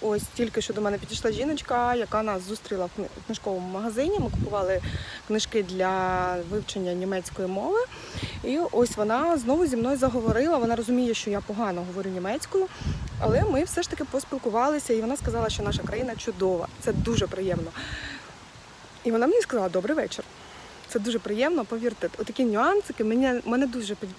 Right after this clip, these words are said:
піднімають настрій, аніж якісь чвари. Тому, чесно, я нікому більше не хочу відповідати. Я відкри-, сказала свою позицію.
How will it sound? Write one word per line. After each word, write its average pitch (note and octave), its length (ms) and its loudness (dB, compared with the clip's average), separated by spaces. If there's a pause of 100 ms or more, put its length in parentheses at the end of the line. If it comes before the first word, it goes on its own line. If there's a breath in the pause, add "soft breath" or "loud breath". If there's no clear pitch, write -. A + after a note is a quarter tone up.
піднімають A3 440 0
настрій, C4+ 360 0 (300 loud breath)
аніж A3 280 2
якісь - 320 -4
чвари. F#3+ 480 0
Тому, B3 320 4 (320 loud breath)
чесно, C#4+ 300 8
я G3 160 2
нікому B3+ 360 2
більше G3 240 -6
не G#3+ 80 -2
хочу G#3+ 300 -2
відповідати. B3+ 720 -2
Я C4 260 4
відкри-, A#3+ 400 -2 (120)
сказала A#3 420 2
свою G#3 220 0
позицію. C4+ 580 0